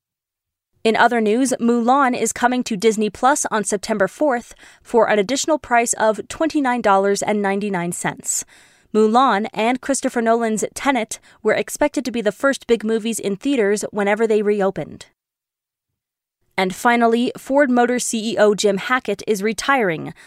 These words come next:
leaving the company three years after being tapped to transform the automaker into a leaner, more competitive and profitable company, while investing in technology and shifting toward electrification, automation,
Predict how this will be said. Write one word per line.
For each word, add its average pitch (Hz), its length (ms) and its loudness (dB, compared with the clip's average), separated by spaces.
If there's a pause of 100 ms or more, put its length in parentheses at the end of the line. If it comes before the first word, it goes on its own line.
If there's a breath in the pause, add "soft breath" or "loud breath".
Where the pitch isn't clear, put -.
(140 loud breath)
leaving 214 320 2
the 190 40 2
company 214 440 -4
three 233 260 -6
years 208 420 0
after 214 300 -4
being 196 240 -2
tapped - 420 -2
to 226 140 -10
transform 226 540 -2
the 220 120 -4
automaker 202 480 0
into 196 320 -6
a 190 40 0
leaner, 247 440 0 (300 loud breath)
more 208 140 2
competitive 269 680 -2
and 202 220 -4
profitable 220 500 0
company, 190 540 -4 (300 soft breath)
while 185 180 4
investing 202 520 -2
in 190 120 -4
technology 202 680 0
and 190 160 -2
shifting 247 440 -4
toward 240 360 0
electrification, 247 920 -4 (300 loud breath)
automation, 247 540 0